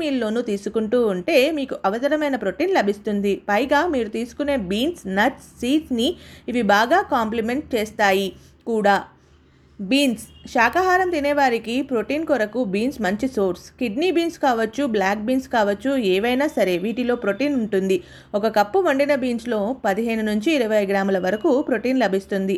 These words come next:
అంతేకాకుండా ఈ బీన్స్‌లో ఫోలేట్, ఐరన్, ఫాస్ఫరస్,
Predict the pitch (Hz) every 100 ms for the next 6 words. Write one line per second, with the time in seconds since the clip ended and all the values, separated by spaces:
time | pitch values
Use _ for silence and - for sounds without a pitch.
0 | - 180 175 330 339 302 262 226 233 254
1 | - - 240 247 214 262 359 294 254 294
2 | 220 208 208 294 - 190 202 214 226 285
3 | 233 226 262 233 262